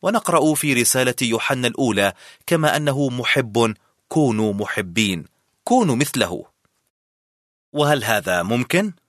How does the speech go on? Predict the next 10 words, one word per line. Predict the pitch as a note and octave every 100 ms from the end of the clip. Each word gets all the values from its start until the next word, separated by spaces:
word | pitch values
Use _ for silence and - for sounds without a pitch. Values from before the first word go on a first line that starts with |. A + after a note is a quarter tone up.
| _
بكل | C#3 D3+ - E3+ A2
تأكيد | - G#2+ - F3+ B2 - -
إنه | G3 G#3 E3+ F3
ممكن. | C3+ E3 - G2+ D#2 - _ _ _ _ _ _ -
أولاً، | G3+ F#3+ F3+ F3 - _ -
إنه | E3 E3 F3
ممكن | G#3 G#3+ - F#3
من | E3 D#3+
خلال | D3 C#3 C#3 C#3
التجديد، | B2+ B2+ G2+ A2 F#2